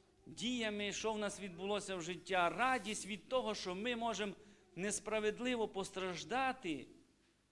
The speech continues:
вона є більша за всі радості, бо у більшості випадків ми страждаємо справедливо.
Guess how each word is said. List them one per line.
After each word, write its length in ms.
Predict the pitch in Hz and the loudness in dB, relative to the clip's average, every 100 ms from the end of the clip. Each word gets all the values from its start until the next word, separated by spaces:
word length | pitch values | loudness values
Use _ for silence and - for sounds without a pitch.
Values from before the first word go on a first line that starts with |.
| _ _ _ _ _ _ | _ _ _ _ _ _
вона 260 | 127 196 220 | -4 0 2
є 160 | 220 208 | 4 2
більша 520 | 139 262 285 - 233 | 4 2 4 2 0
за 140 | 220 | -2
всі 300 | 214 - 233 | -4 -4 -4
радості, 680 | 226 208 143 127 - - 104 90 - _ - | 0 0 0 -6 -12 -16 -18 -20 -20 _ -14
бо 260 | 131 190 175 | -2 0 0
у 140 | 170 | -4
більшості 640 | 135 214 294 - 233 - 202 | -4 0 0 0 -4 -4 -4
випадків 480 | 196 196 170 156 | -2 -2 -2 -4
ми 140 | 170 202 | -6 -6
страждаємо 560 | 196 180 170 202 190 | -8 -8 -4 -2 -2
справедливо. 840 | 175 190 185 185 165 151 113 95 | -6 -6 -6 -6 -6 -6 -6 -12